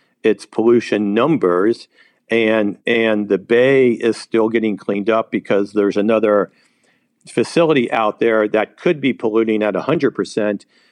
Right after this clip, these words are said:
but they actually made the improvements to their facility, and they're only using half of their, of their load. That's what it's called, a load. And so they're only using half of their load. So from the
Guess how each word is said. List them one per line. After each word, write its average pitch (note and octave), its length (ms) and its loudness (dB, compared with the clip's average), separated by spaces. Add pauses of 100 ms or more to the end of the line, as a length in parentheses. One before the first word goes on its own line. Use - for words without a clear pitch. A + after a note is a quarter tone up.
(120)
but A#2+ 160 -2
they E3+ 220 2
actually D#3+ 360 -2
made C#3+ 400 0
the C3+ 260 0
improvements B2+ 640 -2
to C3 140 0
their B2 160 2
facility, A#2+ 720 0 (360)
and A2+ 500 -2
they're C3 240 2
only C3 220 0
using A#2 460 0
half B2+ 440 -4
of A2 160 -6
their, G2 380 0
of G2+ 160 -2
their G2+ 160 0
load. G2+ 600 0
That's G2 200 -4
what F2 100 -4
it's F2 120 -10
called, F2 220 -2
a E2 60 -2
load. F2 500 -2 (640)
And A#2+ 100 -4
so B2+ 140 0
they're B2+ 100 2
only C3 220 2
using B2 380 0
half B2 400 -4
of G#2 60 0
their G2 140 0
load. G2 480 0
So A2 280 0
from A2 240 -2
the G#2 160 -2